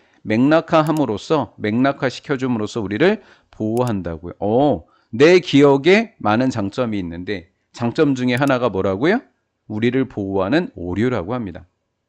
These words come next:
On the other hand, 반면에 빼버리시면 디지털 메모리가 주어가 되겠죠.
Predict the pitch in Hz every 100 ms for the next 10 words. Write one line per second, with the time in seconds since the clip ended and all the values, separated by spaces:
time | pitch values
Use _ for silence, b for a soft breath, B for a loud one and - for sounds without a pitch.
0 | _ _ _ - B B B - 165 202
1 | 220 208 185 117 98 - 139 170 160 110
2 | 135 220 - _ _ - 185 214 196 -
3 | 123 104 104 165 208 _ _ _ _ -
4 | - _ _ _ _ _ _ _ _ _
5 | _ - 143 175 - 190 160 135 127 120
6 | 113 104 101 120 107 90 -